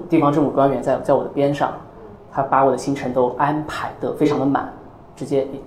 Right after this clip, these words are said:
这一站做什么，下一站做什么，这个，这个被访者在前面汇报，汇报完了以后就，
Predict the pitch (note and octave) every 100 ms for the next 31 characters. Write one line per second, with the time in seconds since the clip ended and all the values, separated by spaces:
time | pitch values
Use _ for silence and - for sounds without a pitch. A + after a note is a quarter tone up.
0 | - A3 - D3+ C3+ - - - - -
1 | - - - - - - - F#3+ D3 C#3
2 | - - C3 B2+ A#2+ - - - - -
3 | D#3 C3+ B2+ - - C3+ - D3 C3+ C3+
4 | - C3 - C3 B2+ - C#3 D3+ - -
5 | C#3+ C3 A#2+ B2+ A#2 A#2+ - - - -